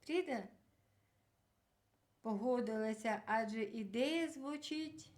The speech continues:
переконливо. Розгорнула книжку, швидко погортала, ні на чому не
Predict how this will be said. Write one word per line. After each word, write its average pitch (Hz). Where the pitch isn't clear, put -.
переконливо. 170
Розгорнула 220
книжку, 240
швидко 254
погортала, 226
ні 214
на 226
чому 240
не 220